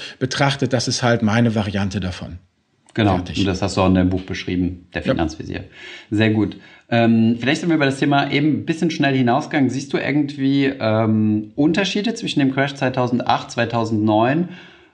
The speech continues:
Speaker 2: ähm, zu heute? Weil die Auslöser waren ja ein bisschen andere gewesen. Oder sagst du, mir ist das egal, warum die Kurse jetzt runtergehen, äh, sie gehen halt mal runter, ich kauf günstiger nach und das war's?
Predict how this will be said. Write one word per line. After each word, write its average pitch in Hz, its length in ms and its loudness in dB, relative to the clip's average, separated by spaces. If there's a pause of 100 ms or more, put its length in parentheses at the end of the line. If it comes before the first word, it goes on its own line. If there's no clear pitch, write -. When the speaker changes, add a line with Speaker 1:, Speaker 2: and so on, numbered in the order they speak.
Speaker 2:
ähm, 110 420 2
zu 101 340 -2
heute? 151 600 2 (240)
Weil 107 120 0
die 117 140 0
Auslöser 135 480 2
waren 117 140 4
ja 110 80 4
ein 107 80 4
bisschen - 180 -2
andere 135 300 2
gewesen. 131 360 2
Oder 104 240 -2
sagst 110 320 -4
du, 110 240 0
mir 110 140 2
ist 117 140 -4
das 107 100 -4
egal, 101 320 2
warum 117 240 2
die 117 80 0
Kurse 113 260 -2
jetzt 110 160 -2
runtergehen, 107 680 2
äh, 95 220 0
sie 95 120 -2
gehen 98 160 2
halt 95 140 0
mal 95 80 0
runter, 110 380 2
ich - 140 -6
kauf 95 180 -4
günstiger 95 420 0
nach 95 260 0
und 92 120 -4
das 90 180 -4
war's? 85 320 -4